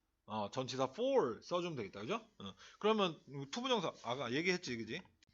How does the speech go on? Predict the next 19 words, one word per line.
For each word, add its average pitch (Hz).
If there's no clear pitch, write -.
자, 160
삼백육십 247
번. 120
그러한 185
수-, 233
복잡한 214
수학 214
문제를 175
위해서 135
사용되는 131
컴퓨터는 165
이 160
오래된 190
것보다는 160
더 175
좋은 147
씨피유를 185
필요로 143
한다. 151